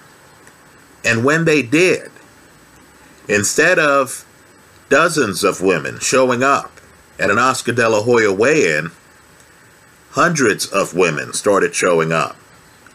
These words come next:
at Oscar De La Hoya weigh-ins. Right? It caught boxing by surprise. It really did. Right? Let me also say this too.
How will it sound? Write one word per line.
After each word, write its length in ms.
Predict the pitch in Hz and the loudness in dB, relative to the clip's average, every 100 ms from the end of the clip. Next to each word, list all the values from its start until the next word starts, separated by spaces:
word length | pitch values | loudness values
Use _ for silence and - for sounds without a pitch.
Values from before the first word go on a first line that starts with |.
| - | -4
at 120 | 104 | 0
Oscar 380 | 92 90 - 95 | 2 0 0 -2
De 160 | 85 82 | 0 0
La 120 | 78 | 2
Hoya 320 | 90 80 73 | 2 2 0
weigh-ins. 840 | 71 80 67 57 - - - - - _ _ - _ - _ _ _ _ - | 0 -2 -2 -6 -12 -10 -8 -8 -14 _ _ -20 _ -20 _ _ _ _ -2
Right? 240 | 117 - | -2 0
It 100 | 160 | -4
caught 240 | - 208 147 | 0 0 2
boxing 420 | 175 175 - 151 | 0 0 -2 0
by 160 | 151 | 0
surprise. 840 | 147 127 165 165 139 - - - - - - _ - _ _ _ _ _ _ _ | -2 -2 0 2 0 -4 -10 -10 -10 -18 -20 _ -20 _ _ _ _ _ _ _
It 120 | 139 | -2
really 260 | 151 165 147 | 0 2 2
did. 340 | 151 147 78 - - _ - _ _ - _ _ - _ - - _ _ _ _ - | 2 0 -2 -12 -20 _ -20 _ _ -20 _ _ -20 _ -20 -20 _ _ _ _ -2
Right? 260 | 107 143 143 - - - - - - | 0 2 -2 -14 -20 -20 -20 -18 -2
Let 160 | 196 | 0
me 100 | 226 | 2
also 300 | 185 170 147 | 2 0 -2
say 240 | - 131 127 | 0 0 0
this 240 | 110 - | 0 -2
too. 260 | - 78 | -4 -4